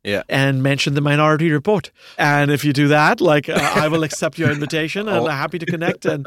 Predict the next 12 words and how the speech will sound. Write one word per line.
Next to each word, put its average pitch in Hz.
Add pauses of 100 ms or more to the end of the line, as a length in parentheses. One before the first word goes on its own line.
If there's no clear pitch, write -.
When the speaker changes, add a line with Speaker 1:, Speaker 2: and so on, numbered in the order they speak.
Speaker 2:
figure 151
out 147
an 143
opportunity 151
to -
give 139
you 147
any 147
advice 143
or, 143
or 139
mentorship. 151